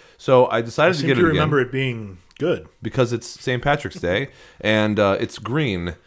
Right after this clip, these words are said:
Speaker 1: So, you know, I went over to Binny's, which is our local, uh, repository of, of good craft beers and things like that. And I saw a couple of Irish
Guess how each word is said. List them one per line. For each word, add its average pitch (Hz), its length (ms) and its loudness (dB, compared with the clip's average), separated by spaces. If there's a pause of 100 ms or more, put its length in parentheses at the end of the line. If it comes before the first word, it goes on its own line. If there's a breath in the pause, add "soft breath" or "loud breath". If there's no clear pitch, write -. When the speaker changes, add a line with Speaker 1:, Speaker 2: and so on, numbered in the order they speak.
(120)
Speaker 1:
So, 120 320 4
you 131 80 0
know, 127 80 2
I 113 80 4
went 143 180 2
over 139 200 2
to 123 160 -2
Binny's, 117 360 0
which 107 140 -6
is 98 100 -8
our 98 160 2
local, 92 840 2
uh, 85 180 0
repository 87 880 -2
of, 85 240 -6
of 90 120 -8
good 92 180 -4
craft 92 300 -2
beers 87 260 0
and 85 100 -8
things 87 240 -6
like 87 180 -6
that. 87 300 0 (480 loud breath)
And 101 420 -2 (120)
I 104 140 -2
saw 160 720 2
a 107 120 -2
couple 185 480 -2
of 110 380 -2 (120)
Irish 110 840 -2